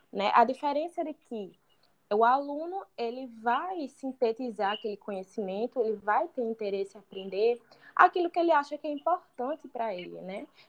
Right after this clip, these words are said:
E não aquilo que, digamos, foi imposto, ó, você vai ter que aprender isso dessa maneira, de tal jeito. Mas não,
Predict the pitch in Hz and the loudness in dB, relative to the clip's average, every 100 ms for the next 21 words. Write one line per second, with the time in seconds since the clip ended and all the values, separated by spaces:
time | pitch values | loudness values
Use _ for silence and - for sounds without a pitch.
0 | - 277 285 392 359 311 - 285 254 220 | 0 4 6 4 0 -4 -4 -8 -4 -4
1 | 233 269 - 226 254 302 - 214 202 190 | -2 -6 -4 -2 0 -2 -2 0 0 -4
2 | - - 180 170 180 196 196 208 202 196 | -4 0 0 -2 -6 -6 -6 -8 -10 -10
3 | 196 190 190 226 277 - 214 202 196 208 | -12 -6 -2 -2 -4 -10 -14 -2 0 0
4 | - 247 277 254 175 160 156 _ _ - | -4 -6 -4 -4 -6 -10 -16 _ _ -8
5 | 190 233 - 185 220 302 208 170 - - | -2 -2 -2 -2 0 0 -2 -4 -6 -18
6 | - _ _ _ - 339 381 403 370 254 | -20 _ _ _ 2 4 6 4 4 4
7 | 220 214 | 2 -2